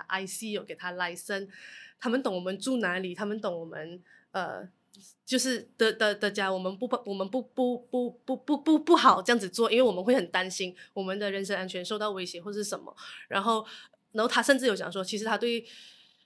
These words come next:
呃，他对我们的国家的一些执法单位其实不太有信心。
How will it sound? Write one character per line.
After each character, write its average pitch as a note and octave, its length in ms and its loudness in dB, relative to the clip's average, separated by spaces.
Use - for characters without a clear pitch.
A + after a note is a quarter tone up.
呃， G3 200 -4
他 G3+ 200 -2
对 B3 100 6
我 B3+ 60 8
们 G3+ 100 -2
的 G3 80 -2
国 G3+ 100 -2
家 F#3+ 140 0
的 F#3 140 -2
一 G3 40 -4
些 G3 240 -4
执 G3 140 -8
法 G3+ 100 -2
单 E3 140 -6
位 F#3+ 100 -6
其 G3 80 -8
实 G3+ 120 -6
不 G3 100 -10
太 G3+ 100 -6
有 F#3+ 120 -6
信 F#3+ 260 -6
心。 - 260 -10